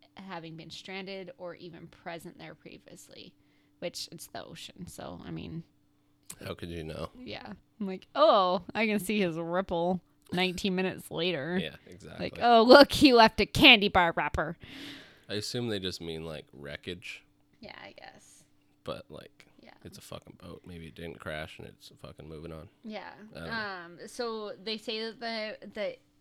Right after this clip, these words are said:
Speaker 1: interesting part of this is that the, the cruiser was, like,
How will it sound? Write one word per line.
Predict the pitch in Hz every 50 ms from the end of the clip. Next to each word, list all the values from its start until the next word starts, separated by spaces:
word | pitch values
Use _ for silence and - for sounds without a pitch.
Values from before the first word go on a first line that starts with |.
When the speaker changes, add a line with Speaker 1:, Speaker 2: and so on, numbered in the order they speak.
| _ _ -
Speaker 1:
interesting | 220 196 185 208 202 196 214 214 196
part | - 208 185 180 175
of | 175 - -
this | 190 202 202 -
is | - - 190 175 180
that | - 180 175 - _ -
the, | - 185 185 185 180 180 180 170 165 156 _ _ _ _ _ _ _ _ _ -
the | 185 196
cruiser | 185 _ - 185 180 180 170 196 190 185 180 180 185 185 _ _ _ _ _ -
was, | - 175 170 165 165 160 165 165 - - -
like, | 180 - - - - _